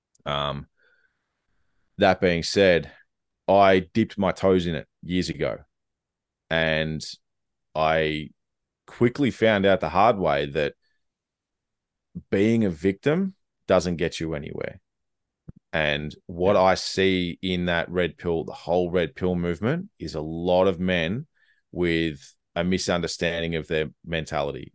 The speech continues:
Speaker 1: They think they're very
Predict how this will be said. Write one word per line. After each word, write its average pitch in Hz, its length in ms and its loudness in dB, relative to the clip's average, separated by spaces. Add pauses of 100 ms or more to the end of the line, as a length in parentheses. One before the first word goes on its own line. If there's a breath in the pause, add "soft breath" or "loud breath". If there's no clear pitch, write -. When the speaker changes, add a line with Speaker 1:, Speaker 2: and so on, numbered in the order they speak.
(120)
Speaker 1:
They 78 140 -4
think 78 360 -8
they're 73 540 -6 (720)
very 82 280 0